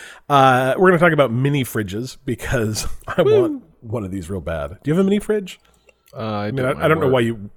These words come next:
Speaker 1: would. Oh yeah, your work. Yeah, yeah, yeah. I
Speaker 2: I've, I've got a mini fridge in my home, and it's because my fridge at my home is incredibly small.
Speaker 1: <laughs> Tiny. It is kinda small.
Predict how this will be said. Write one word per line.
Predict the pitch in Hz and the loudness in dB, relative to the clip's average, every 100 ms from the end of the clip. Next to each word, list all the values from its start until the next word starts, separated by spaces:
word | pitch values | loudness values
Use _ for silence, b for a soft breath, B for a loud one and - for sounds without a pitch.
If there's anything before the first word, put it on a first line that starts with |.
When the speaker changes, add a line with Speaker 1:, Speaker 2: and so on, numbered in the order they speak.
| _ | _
Speaker 1:
would. | 104 98 87 82 98 | -12 -8 -6 -8 -4
Oh | 156 | 2
yeah, | 190 269 | 4 4
your | 254 214 | 0 -2
work. | 240 - - | -2 -4 -4
Yeah, | 123 | -4
yeah, | 104 101 | -2 -4
yeah. | 87 110 120 - - | -6 -10 -18 -16 -8
I | 117 | -4
Speaker 2:
I've, | 135 - - | -4 -6 -2
I've | 151 | 2
got | 156 190 | 6 6
a | |
mini | 127 127 147 | 4 0 0
fridge | 139 127 | -4 -4
in | 120 | -4
my | 104 | -4
home, | 98 - 123 101 | -6 -4 -4 -2
and | 95 | -6
it's | 98 - | -8 -10
because | 104 - 110 104 | -16 -14 -14 -12
my | 92 | -12
fridge | 104 - 113 110 | -12 -10 -10 -8
at | - | -10
my | 78 85 | -12 -12
home | - 117 117 85 | -8 -6 -6 -6
is | 85 | -8
incredibly | 85 87 - 113 110 - | -10 -12 -8 -8 -8 -10
small. | - - 117 107 73 | -10 -8 -8 -8 -8
Speaker 1:
<laughs> | 98 | -8
Tiny. | 90 101 98 127 | -8 -8 -6 -6
It | - 147 | -4 -6
is | 156 | -6
kinda | - 143 104 | -6 -6 -8
small. | - 101 76 67 | -10 -8 -8 -10